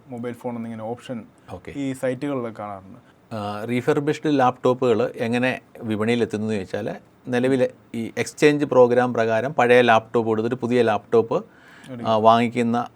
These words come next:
Speaker 2: ആ, എന്നിട്ട് ഈ പഴയ വാങ്ങിക്കുന്നവരുടെ കയ്യിൽ നിന്നാണ് പഴയ ഈ പ്രോഡക്റ്റുകൾ സെയിലിന് വരുന്നത്.
Speaker 1: ആ, എനിക്ക് ഈ എക്സ്ചേഞ്ചിൻ്റെ കാര്യം നമ്മൾ സംസാരിച്ചു വന്നപ്പോൾ,
Speaker 2: അതെ, അതെ.
Speaker 1: ഈ എക്സ്ചേഞ്ചിനകത്ത് എന്തെങ്കിലും പ്രശ്നം ഉണ്ടാവുമോ? നമ്മൾ എങ്ങനെയാണ് ഒരു ഫോൺ എക്സ്ചേഞ്ച് ചെയ്യുന്നത്? പലർക്കും അ-, അറിയാൻ വയ്യാത്തൊരു കാര്യമാണ്.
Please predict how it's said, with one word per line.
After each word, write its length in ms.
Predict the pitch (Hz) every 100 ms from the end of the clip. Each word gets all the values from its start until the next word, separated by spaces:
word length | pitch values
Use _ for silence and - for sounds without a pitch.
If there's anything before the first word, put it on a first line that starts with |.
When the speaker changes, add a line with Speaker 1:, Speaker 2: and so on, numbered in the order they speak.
| _ _
Speaker 2:
ആ, 240 | 113 101 104
എന്നിട്ട് 220 | 139 160
ഈ 40 |
പഴയ 340 | 156 143 147 151 -
വാങ്ങിക്കുന്നവരുടെ 520 | 131 131 135 143 143
കയ്യിൽ 140 | 139 131
നിന്നാണ് 240 | 135 131
പഴയ 400 | - 139 143 135 - -
ഈ 60 |
പ്രോഡക്റ്റുകൾ 760 | 135 131 120 120 131 117 180 233 92 - -
സെയിലിന് 360 | - 135 131
വരുന്നത്. 380 | 120 87 78 80 - - - - -
Speaker 1:
ആ, 220 | - 170 233 -
എനിക്ക് 220 | 196 202
ഈ 80 | 190
എക്സ്ചേഞ്ചിൻ്റെ 600 | 165 - 208 208 214 202
കാര്യം 180 | 165 147
നമ്മൾ 140 | 135
സംസാരിച്ചു 420 | 127 117 120 120
വന്നപ്പോൾ, 420 | 107 101 87 87
Speaker 2:
അതെ, 120 | 101 80
അതെ. 140 | 78 - 156
Speaker 1:
ഈ 140 | 156
എക്സ്ചേഞ്ചിനകത്ത് 1080 | 151 151 - _ 190 202 202 196 180 151 156
എന്തെങ്കിലും 340 | 143 139 135
പ്രശ്നം 300 | 127 - 147
ഉണ്ടാവുമോ? 280 | 123 107 110
നമ്മൾ 200 | 123 143
എങ്ങനെയാണ് 420 | 147 170 170 131
ഒരു 80 | 127
ഫോൺ 340 | 120 131 139 131
എക്സ്ചേഞ്ച് 360 | - - 135
ചെയ്യുന്നത്? 200 | 120 107
പലർക്കും 400 | 120 143 143 160
അ-, 100 | 123 -
അറിയാൻ 340 | 139 147 151
വയ്യാത്തൊരു 440 | 131 127 120 117 110
കാര്യമാണ്. 280 | 107 107